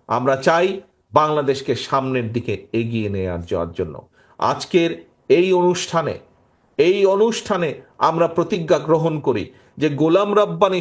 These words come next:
সহ, আমাদের এই গোলাম রাব্বানি সহ সারা বাংলাদেশে যে হাজারো গোলাম রাব্বানি যারা শহীদ হয়েছে, তারা যে কারণে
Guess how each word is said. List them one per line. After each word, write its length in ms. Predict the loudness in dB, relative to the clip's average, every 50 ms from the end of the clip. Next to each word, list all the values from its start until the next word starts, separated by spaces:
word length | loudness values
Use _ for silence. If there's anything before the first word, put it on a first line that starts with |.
| 0 0
সহ, 140 | 2 2 2 0 -2 -4 -8 -14 _ _ -4 -2
আমাদের 300 | 0 0 2 2 0 0 0 0 0 0
এই 80 | 0 2 2
গোলাম 240 | 4 4 4 2 2 0 0
রাব্বানি 360 | 0 0 -2 -2 -2 -2 -4 -6 -4
সহ 120 | -4 -4 -4 -4 -4
সারা 200 | -2 0 0 0 2 2 2
বাংলাদেশে 460 | 2 2 2 0 0 0 -2 -2 -2 -2 -2
যে 60 | -2 -2 0
হাজারো 320 | -2 0 2 2 2 2 2 2 2
গোলাম 240 | 2 2 0 2 0 0
রাব্বানি 380 | 0 0 0 -2 -4 -2 -4 -8 -10 -14 _ _ _ _ _ 2
যারা 220 | 2 4 4 0 -2 -2 0
শহীদ 280 | 0 2 2 2 0 0 -2
হয়েছে, 220 | -2 -2 -2 -6 -6 -6 -10 _ _ _ _ _ 2
তারা 200 | 2 4 2 2 0 -2 -6 -4 -2
যে 160 | 2 2 4 4 2 0 -2 -2 -2
কারণে 320 | 0 0 0 0 0 0